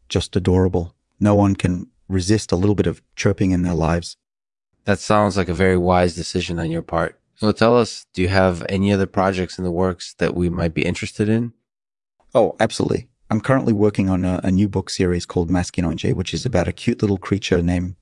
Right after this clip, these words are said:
Speaker 1: Maskinonge who is trying to learn about the world around him. And I'm also developing a series of marbling stress relievers called the Lexman Marbling Guide.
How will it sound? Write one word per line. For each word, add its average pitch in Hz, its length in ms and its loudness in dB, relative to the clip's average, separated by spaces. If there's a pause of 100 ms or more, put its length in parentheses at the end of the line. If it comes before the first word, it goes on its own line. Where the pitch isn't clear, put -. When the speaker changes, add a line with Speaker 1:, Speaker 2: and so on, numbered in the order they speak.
(220)
Speaker 1:
Maskinonge 85 560 0
who - 100 -8
is - 60 -8
trying 92 200 -2
to 90 60 0
learn 92 160 2
about 82 180 0
the - 80 -4
world 87 220 0
around 85 320 -2
him. - 140 -8 (600)
And 98 260 4
I'm 104 140 2
also 104 200 0
developing 95 480 2
a 90 40 -2
series 98 340 0
of 87 80 -2
marbling 95 360 2
stress - 240 -4
relievers 90 320 -2
called 90 160 -2
the 87 40 2
Lexman 85 380 0
Marbling 87 400 0
Guide. 82 320 -4